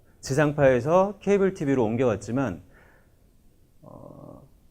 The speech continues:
기술의 발전이나 시대의 흐름은 제가 생각하는 것보다 훨씬 더 빨리 흘러간다는 생각이 들었어요.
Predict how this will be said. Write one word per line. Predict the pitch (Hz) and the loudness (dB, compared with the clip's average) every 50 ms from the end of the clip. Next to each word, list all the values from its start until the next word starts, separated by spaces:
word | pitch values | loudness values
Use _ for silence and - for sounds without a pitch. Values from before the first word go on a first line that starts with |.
| _ _ _ _ _ _ _ _ _ _ _ _ _ _ _ _ _ _ _ _ _ _ | _ _ _ _ _ _ _ _ _ _ _ _ _ _ _ _ _ _ _ _ _ _
기술의 | - 214 208 247 240 240 226 | -2 0 2 8 8 8 8
발전이나 | 233 143 120 120 120 156 156 151 147 143 143 143 131 127 120 123 139 170 208 226 254 240 220 | 8 4 2 2 2 0 0 2 2 4 2 2 2 2 0 0 2 2 0 0 -2 -8 -12
시대의 | - - - - 214 190 214 208 202 190 | -12 -10 -6 -4 4 8 8 8 8 8
흐름은 | 180 180 180 156 147 143 165 180 151 104 87 82 - - | 6 4 4 4 4 4 4 2 0 0 -2 -6 -10 -12
제가 | - 113 113 127 160 214 | -4 0 2 4 4 4
생각하는 | 208 233 214 208 202 208 196 190 180 175 | 2 4 2 2 2 2 0 -2 0 2
것보다 | 156 165 156 147 147 156 160 | 0 0 0 0 -2 -2 -2
훨씬 | 156 214 240 - - 220 202 | -2 -4 -6 -4 -4 -2 0
더 | 190 180 185 - | 0 0 0 0
빨리 | - 208 240 247 254 247 208 147 95 87 101 - _ _ _ _ _ _ _ _ _ _ | 2 4 4 4 2 2 0 -2 -4 -4 -10 -18 _ _ _ _ _ _ _ _ _ _
흘러간다는 | - 208 214 214 208 180 175 156 139 135 120 120 117 | -4 4 6 6 6 6 6 2 2 2 0 0 -2
생각이 | 127 131 120 123 120 107 101 | -4 -4 -4 -4 -4 -4 -8
들었어요. | - 104 95 92 - - 87 82 | -8 -8 -8 -8 -8 -14 -16 -16